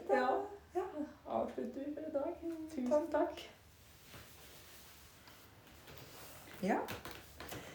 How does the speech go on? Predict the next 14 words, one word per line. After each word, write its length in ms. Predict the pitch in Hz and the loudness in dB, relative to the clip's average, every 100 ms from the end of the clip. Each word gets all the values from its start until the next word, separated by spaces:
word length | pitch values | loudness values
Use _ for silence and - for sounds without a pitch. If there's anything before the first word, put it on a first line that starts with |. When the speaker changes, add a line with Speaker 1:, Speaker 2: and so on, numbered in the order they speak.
| - | -12
Speaker 1:
Spennende 460 | - - 262 220 214 | 10 12 12 12 12
prosess 340 | 262 262 - | 12 12 12
igjen, 240 | 269 269 | 12 12
Hanna. 160 | 277 240 | 12 12
Speaker 2:
Ja, 320 | 269 285 320 330 - - | 12 12 12 12 12 8
det 160 | 214 240 | 10 12
var 160 | 233 202 | 12 12
det, 80 | |
og 80 | 277 | 12
den 180 | 240 226 | 12 12
var 220 | 202 220 | 12 12
litt 180 | 226 226 | 12 12
lang. 220 | 208 285 554 - - - | 12 12 12 10 4 4
Speaker 1:
Mhm. 600 | 226 254 202 151 180 | 12 12 12 12 12